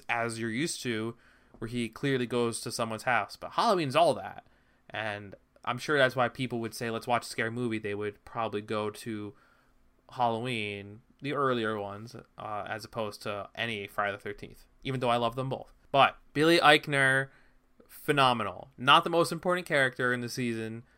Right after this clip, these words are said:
but gosh, is he an amazing part of the show.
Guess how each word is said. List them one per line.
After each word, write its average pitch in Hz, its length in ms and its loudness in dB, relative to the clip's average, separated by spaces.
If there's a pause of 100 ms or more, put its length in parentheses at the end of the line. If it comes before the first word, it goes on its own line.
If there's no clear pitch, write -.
(640)
but 117 200 -8
gosh, 135 440 8
is 120 160 -6
he 135 440 -2
an 139 120 -4
amazing 139 640 0
part 143 240 2
of 127 40 -2
the 127 100 -4
show. 117 440 0